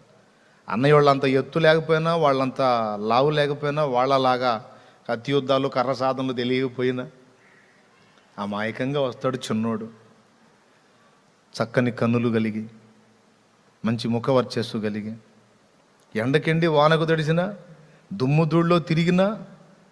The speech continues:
దేవుడు అతనికి ఇచ్చినటువంటి సౌందర్యం ఏమాత్రం చెక్కు చెదరకుండా చక్కగా ఉంటాడు దావీదు. <laughs> మళ్ళీ చూడు, సౌలు దృష్టి మాత్రం అంతే ఉంటుంది చూడండి.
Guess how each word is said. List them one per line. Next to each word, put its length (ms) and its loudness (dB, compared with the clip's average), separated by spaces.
దేవుడు 300 6
అతనికి 320 0
ఇచ్చినటువంటి 580 -2
సౌందర్యం 520 0
ఏమాత్రం 540 2
చెక్కు 280 4
చెదరకుండా 460 10
చక్కగా 540 4
ఉంటాడు 380 4
దావీదు. 540 -4
<laughs> 720 2
మళ్ళీ 300 4
చూడు, 680 6
సౌలు 320 6
దృష్టి 260 4
మాత్రం 280 8
అంతే 200 8
ఉంటుంది 340 4
చూడండి. 340 0